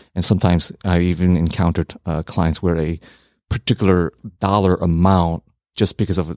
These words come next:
a, a childhood experience with that association, means more than anything else. So, so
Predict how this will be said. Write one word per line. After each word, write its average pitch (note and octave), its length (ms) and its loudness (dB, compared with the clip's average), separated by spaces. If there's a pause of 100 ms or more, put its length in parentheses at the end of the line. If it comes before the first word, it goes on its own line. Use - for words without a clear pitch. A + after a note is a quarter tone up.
a, F2 140 -6
a - 140 -8
childhood F2 760 -2
experience - 680 -2
with E2 180 -6
that G2 220 2
association, E2+ 680 -6
means A2 340 4
more G2+ 280 6
than F#2 140 2
anything F2+ 360 0
else. E2+ 360 -4 (400)
So, - 180 -2
so G2 280 -4